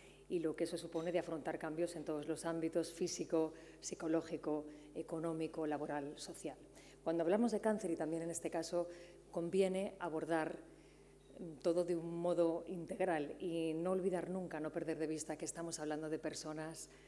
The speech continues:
vulnerables, no importa ni su edad ni su condición. Todas las personas que estamos en esta sala conocemos a gente muy querida que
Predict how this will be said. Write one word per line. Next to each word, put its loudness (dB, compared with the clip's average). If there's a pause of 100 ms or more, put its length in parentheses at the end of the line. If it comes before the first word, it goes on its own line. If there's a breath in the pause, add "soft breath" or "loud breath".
(140 loud breath)
vulnerables, 0
no -2
importa -2 (440 loud breath)
ni -6
su -4
edad 4 (240)
ni -4
su -6
condición. -6 (1080 loud breath)
Todas 6
las 4
personas 2
que -2
estamos 0
en 0
esta 0
sala 0
conocemos -4 (1120 loud breath)
a -6
gente -2
muy 4
querida 6
que 2